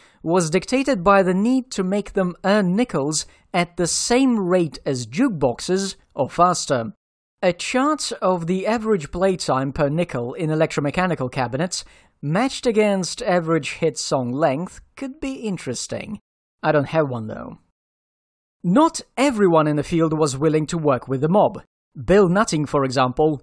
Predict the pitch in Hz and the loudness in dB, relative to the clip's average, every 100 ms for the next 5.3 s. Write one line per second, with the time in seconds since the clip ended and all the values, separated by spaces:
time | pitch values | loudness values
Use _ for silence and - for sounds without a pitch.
0 | - 139 151 170 165 131 127 104 - - | -4 0 4 6 4 0 -6 -6 -8 -16
1 | _ _ _ _ _ - 277 233 180 156 | _ _ _ _ _ 0 4 4 4 0
2 | 151 135 143 208 - 180 - 190 190 202 | 0 2 2 0 -2 -2 2 4 4 2
3 | 175 226 202 311 214 123 110 143 143 - | 2 0 0 4 4 2 -4 -2 -2 -2
4 | 151 - 175 160 156 151 156 170 151 139 | -4 -2 -2 0 0 2 2 0 -2 -2
5 | - 131 240 | 0 2 0